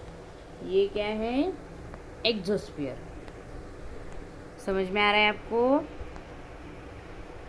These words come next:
ओके, अभी अर्थ के ऊपर देखो, यहाँ पे ये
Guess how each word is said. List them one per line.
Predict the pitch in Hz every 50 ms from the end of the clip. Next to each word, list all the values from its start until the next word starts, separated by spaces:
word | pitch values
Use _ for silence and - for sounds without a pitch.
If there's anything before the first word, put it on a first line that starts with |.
| - - - - - - - - - - - - -
ओके, | 185 180 - 139 127 - - - - - - - - - - - - - - - - - - - - - - - - - - - - - - - - - - - - - - - - - - - - - - - - - - - - - - - - - - - - - -
अभी | 226 214 247 262 262 269 285 302 359 381 - - - - - - - - - - - - - -
अर्थ | 196 214 220 226 226 - - - -
के | - 240 247 254 262 277 294 359 - - - - - - - - - - - - - - - - - -
ऊपर | 208 233 214 - - 240 208 147 - - - - - - - - - - - - - - - - - - - - - - - - - - - - - - - - - -
देखो, | 170 190 196 - 226 220
यहाँ | 220 214 214 208 208 208 - -
पे | 220 220 233 254 269 302 294 - - - - - - - - - - - 185
ये | 190 202 202 214 220 240 277